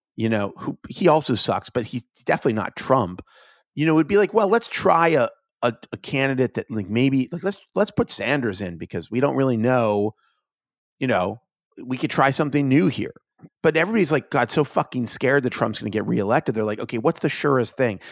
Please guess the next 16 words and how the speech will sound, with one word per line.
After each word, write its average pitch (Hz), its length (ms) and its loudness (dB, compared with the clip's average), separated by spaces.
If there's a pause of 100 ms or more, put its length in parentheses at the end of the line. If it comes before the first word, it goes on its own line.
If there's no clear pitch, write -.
(120)
And 127 120 -6
right 156 160 -2
now 170 220 2
for 143 160 -6
the 120 100 0
re-, 120 140 0 (120)
for - 60 -10
the, 110 160 -2 (100)
for 120 120 -2
the 104 80 0
Democratic 113 720 -2 (340)
Party, 143 560 0 (760)
Biden 131 300 2
is 147 120 2
as 147 180 0
close 127 360 2